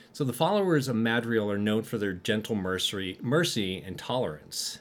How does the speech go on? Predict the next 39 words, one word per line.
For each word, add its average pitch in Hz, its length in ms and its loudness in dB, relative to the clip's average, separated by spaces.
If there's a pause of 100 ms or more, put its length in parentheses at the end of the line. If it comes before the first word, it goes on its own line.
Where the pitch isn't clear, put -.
Most 110 280 0
favor 123 280 4
peace - 400 -4
over 123 240 -2
conflict, 123 720 -4
seeking 123 400 -2
a 113 40 0
change, 117 760 -2 (720)
uh, 104 240 -6
in 120 180 0
an 113 100 2
opponent's 127 540 2
outlook 110 720 -2
rather 110 320 2
than 101 460 0
to 113 160 -2
engage 95 340 0
in 87 100 -4
violence. 104 840 -4 (560)
The - 80 -8
Order 147 200 6
of 160 40 8
the 147 60 6
Morning 143 240 4
Sky 220 340 2
is 170 160 2
a 175 60 2
notable 208 440 2
exception 202 460 0
to 117 60 2
this, 98 240 -4
however. 73 560 -8 (100)
The - 100 -8
First 143 380 0
Angel's 147 480 0
more 151 300 2
than 165 240 0
fanatical 135 580 -4
followers, 98 840 0